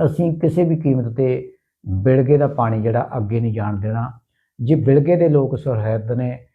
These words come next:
ਇਸ ਪਾਣੀ ਨੂੰ ਆਪਣੇ ਖੇਤਾਂ ਤੱਕ ਹੀ ਰੱਖ ਲੈਂਦੇ ਨੇ, ਮੇਰੇ ਖਿਆਲ ਨਾਲ ਇਹ ਇੱਦਾਂ ਦੀ ਸਮੱਸਿਆ ਆਉਣੀ ਨਹੀਂ ਸੀ। ਪਰ ਜਿਹੜੀ ਸਿਆਸਤ ਆ, ਸਿਆਸਤ ਦਿਨੋਂ ਦਿਨ ਇੰਨੀ ਭਾਰੂ ਹੋ ਰਹੀ ਆ, ਇਹ ਸਿਰਫ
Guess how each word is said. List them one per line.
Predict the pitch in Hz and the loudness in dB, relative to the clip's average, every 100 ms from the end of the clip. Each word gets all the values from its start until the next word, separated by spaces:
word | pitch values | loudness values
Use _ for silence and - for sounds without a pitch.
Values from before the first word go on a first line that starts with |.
| _ _ 156 | _ _ 0
ਇਸ | 160 160 151 | 2 2 0
ਪਾਣੀ | 151 123 120 | -2 0 0
ਨੂੰ | 123 123 123 - - | 0 -2 -4 -6 -4
ਆਪਣੇ | 147 147 156 151 | -4 0 0 0
ਖੇਤਾਂ | 147 135 135 127 | 0 -4 -2 0
ਤੱਕ | 123 - | -2 -4
ਹੀ | 113 | -4
ਰੱਖ | 101 107 | -2 -2
ਲੈਂਦੇ | 104 107 110 | -2 0 -2
ਨੇ, | 117 | -2
ਮੇਰੇ | 107 110 127 113 | -2 0 0 0
ਖਿਆਲ | 120 110 107 | 0 0 -2
ਨਾਲ | 104 107 - _ _ _ - | -4 -8 -14 _ _ _ -2
ਇਹ | 143 147 147 151 | 2 2 0 -2
ਇੱਦਾਂ | 131 117 127 127 | -2 -2 -2 0
ਦੀ | 127 | 0
ਸਮੱਸਿਆ | 120 123 104 - 113 - 113 | -2 -2 -2 -2 -4 -4 -4
ਆਉਣੀ | 110 113 | -2 2
ਨਹੀਂ | 127 117 | 0 0
ਸੀ। | 143 139 _ _ _ _ - | -4 -8 _ _ _ _ -4
ਪਰ | 120 117 | 0 0
ਜਿਹੜੀ | 127 135 | 0 0
ਸਿਆਸਤ | - 117 104 104 - 131 | -2 -2 0 0 -2 -2
ਆ, | 127 - - _ _ _ _ | -2 -4 -12 _ _ _ _
ਸਿਆਸਤ | _ - 127 135 143 165 | _ -4 2 2 2 0
ਦਿਨੋਂ | 131 135 131 | 0 0 0
ਦਿਨ | 123 135 - | 0 -4 -4
ਇੰਨੀ | 143 139 143 | -2 0 0
ਭਾਰੂ | 143 135 110 95 | 0 0 0 -4
ਹੋ | 104 107 | -4 -2
ਰਹੀ | 110 | -2
ਆ, | 120 127 - _ _ _ _ _ - | -2 -4 -12 _ _ _ _ _ -4
ਇਹ | 180 185 185 | 2 2 2
ਸਿਰਫ | - - 151 151 147 | -2 2 4 4 0